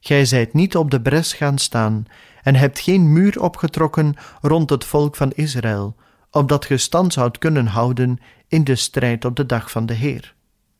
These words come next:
Op de bres gaan staan wil zeggen zich met verstandige taal te weerstellen tegen elk machtsmisbruik. Op de dag van de Heer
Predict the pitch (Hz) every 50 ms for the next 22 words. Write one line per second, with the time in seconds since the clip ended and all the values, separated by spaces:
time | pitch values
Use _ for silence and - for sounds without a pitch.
0 | _ _ _ _ _ _ _ _ _ _ _ _ _ _ _ _ _ _ _ _
1 | _ _ _ _ _ _ - 131 117 113 113 107 131 151 185 185 - - 160 151
2 | 147 143 - - 147 135 131 127 117 117 113 113 113 120 117 110 120 120 117 113
3 | - - - - _ _ _ _ _ _ - - 170 165 143 - 147 151 147 -
4 | - _ 127 113 151 - - - - 202 214 202 151 131 - 123 - - 147 147
5 | 160 165 151 - 131 117 107 135 147 175 170 - - - 156 147 147 139 135 135
6 | - - - - - _ _ - 156 139 135 135 127 - 139 143 139 - 123 120
7 | 117 113 - - - 120 117 113 110 107 107 107 117 110 101 101 _ - - _
8 | _ _ _ _ _ _ _ _ _ _ _ _ _ _ _ _ _ _ _ _
9 | 147 143 135 143 143 135 185 214 - - - 147 131 120 110 101 90 120 127 135
10 | 151 -